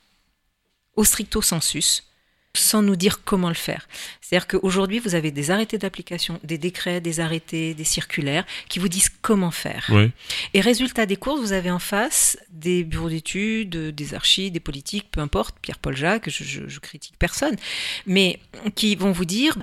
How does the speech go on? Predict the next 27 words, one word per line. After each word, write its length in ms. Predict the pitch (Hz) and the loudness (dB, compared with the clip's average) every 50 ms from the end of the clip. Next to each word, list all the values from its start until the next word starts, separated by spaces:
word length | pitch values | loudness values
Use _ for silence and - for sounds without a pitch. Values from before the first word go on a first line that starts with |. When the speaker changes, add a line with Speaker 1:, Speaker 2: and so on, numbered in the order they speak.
| - - - - | -8 -12 -8 -2
Speaker 1:
dans 140 | - 175 254 | 2 2 4
l'arrêté, 440 | 285 262 214 202 180 - - 294 320 | 4 4 2 2 0 2 4 4 6
ils 80 | 302 262 | 6 6
nous 160 | 220 190 170 | 4 4 2
ont 60 | 185 | 2
dit 120 | 196 277 - | 2 2 2
qu'il 120 | - - | 2 2
fallait 180 | - 196 196 - | 0 0 2 2
faire 160 | - 269 - | 0 0 2
comme 160 | - 285 254 - | 2 2 2 2
ça. 240 | - 240 175 151 - - - - - - _ _ | 0 -2 -2 -4 -8 -14 -20 -20 -20 -20 _ _
Ça 200 | - - - 185 | -10 -8 -6 -6
ne 100 | 175 180 | -4 -4
laisse 220 | 175 175 180 - - | -4 -4 -4 -4 -4
aucune 260 | - 294 - - 339 | -6 -8 -8 -8 -6
place 240 | 294 - 285 285 - | -6 -4 -4 -4 -4
à 60 | 262 | -4
l'intelligence. 880 | 240 240 226 - 240 196 208 196 185 170 185 - - - - - - - _ _ _ _ - 113 139 - _ _ _ _ _ - - - - | -6 -8 -8 -8 -8 -8 -8 -8 -8 -8 -8 -6 -4 -4 -4 -4 -6 -10 _ _ _ _ 0 0 0 0 _ _ _ _ _ -20 -14 -4 0
Speaker 2:
Ouais. 60 | - | 2
Speaker 1:
Ça 300 | - - - - - 208 | 4 4 4 2 2 0
frustre 460 | 190 - - - 202 - - - 170 165 | -2 -6 -6 -8 -6 -6 -6 -6 -6 -6
tout 140 | - - | -4 -4
le 80 | 320 320 | -2 0
monde, 300 | 269 240 226 277 359 - - - _ _ _ _ _ | 0 0 0 -2 -2 -6 -10 -14 _ _ _ _ _
personne 400 | - 381 370 - - - 330 302 | 2 2 2 2 -2 -2 -2 -2
n'est 80 | 294 269 | -4 -4
content. 420 | - - 240 226 - 180 196 285 | -4 -6 -6 -6 -6 -6 -8 -8